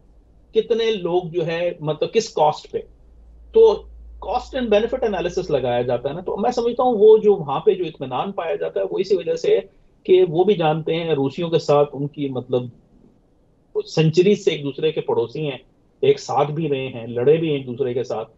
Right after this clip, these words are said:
तो एक दूसरे को जानते हैं। वो भी, ये ऐसा ही है जैसे कि कोई ये कह दे कि जी कल हिंदुस्तान जो है वो पाकिस्तान पे हमला कर देगा, भाई वो क्यों करेगा भाई? वो जो उनके अपने problems कम हैं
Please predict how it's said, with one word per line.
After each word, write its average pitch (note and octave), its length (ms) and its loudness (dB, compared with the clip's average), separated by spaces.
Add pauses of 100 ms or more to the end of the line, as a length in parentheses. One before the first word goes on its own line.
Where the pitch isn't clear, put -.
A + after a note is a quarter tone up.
(280)
तो G#3+ 60 6
एक B3 100 0
दूसरे C4 240 -2
को B3+ 120 0
जानते G#3 420 2
हैं। G#3+ 80 -2
वो G#3 200 6
भी, F#3+ 340 -12
ये G#3+ 120 2
ऐसा A3 240 2
ही B3 100 0
है A3 100 6
जैसे G#3+ 260 4
कि G#3 120 6
कोई G3+ 200 -2
ये G3 80 0
कह F#3+ 200 -4
दे F#3+ 120 -2
कि F#3 120 -6
जी F3 140 -10
कल E3+ 300 -6 (440)
हिंदुस्तान D#3 540 0
जो F3 140 2
है E3+ 80 2
वो E3+ 80 0
पाकिस्तान D3 500 -2
पे D3 120 -2
हमला A#2+ 280 -6
कर A2+ 180 -6
देगा, G#2 240 -8 (960)
भाई G3+ 80 8
वो A3+ 100 6
क्यों A3 180 -2
करेगा G#3 360 0
भाई? E3+ 280 -10
वो F3+ 120 -4
जो F#3 180 -6 (360)
उनके D#3+ 200 0
अपने G3 240 -2
problems F#3+ 400 -4
कम F#3+ 180 -4
हैं A3 140 -10